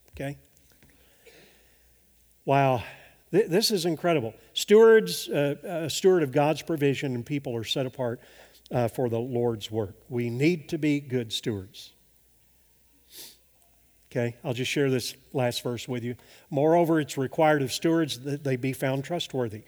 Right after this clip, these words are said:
Now, this is an incredible section, and unless you've, unless you've dug down a little bit, you may not realize what they're saying. "Then I set apart twelve of the leading priests." Why? To be stewards. So we're all stewards of, of the manifold gift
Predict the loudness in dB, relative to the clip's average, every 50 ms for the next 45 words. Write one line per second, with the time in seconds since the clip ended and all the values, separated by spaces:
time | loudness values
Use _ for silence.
0 | -20 -20 -20 -20 -20 -16 -10 -4 2 6 6 6 6 4 2 2 4 4 2 2
1 | 0 2 2 2 2 2 2 0 0 2 2 2 0 0 -4 -8 -8 -8 -8 -10
2 | -14 -20 -20 -20 -20 -20 -20 _ _ -8 -4 -2 0 0 4 6 6 6 6 4
3 | 2 0 -2 -2 -4 -10 -20 _ _ _ _ _ _ _ _ -6 -2 0 0 0
4 | 0 0 -4 0 2 4 4 4 6 6 4 6 6 6 6 6 6 4 4 2
5 | 2 2 2 2 0 -2 -6 -14 -20 _ _ _ _ _ -2 2 4 4 6 4
6 | 4 2 2 2 4 6 6 8 8 6 6 4 2 0 0 0 0 -2 0 0
7 | 2 2 2 0 -2 -8 -16 -20 -20 _ 6 8 8 10 10 8 6 4 4 4
8 | 4 4 4 2 2 2 2 2 0 0 2 4 4 4 4 2 0 0 0 0
9 | 2 0 0 -2 -2 0 0 0 0 0 -2 -8 -12 -14 -8 -4 -2 -2 -2 -2
10 | -6 -8 -8 -4 0 0 0 0 -2 -6 -10 -8 -4 0 2 4 4 4 2 -2
11 | -12 -16 -18 -20 -8 -2 2 6 6 8 8 6 6 6 6 6 6 6 6 2
12 | 2 4 6 6 8 8 6 4 2 0 -2 -2 -4 -6 -6 -2 0 0 0 2
13 | 2 4 4 6 6 6 4 4 2 4 4 4 4 4 2 2 2 2 2 0
14 | -2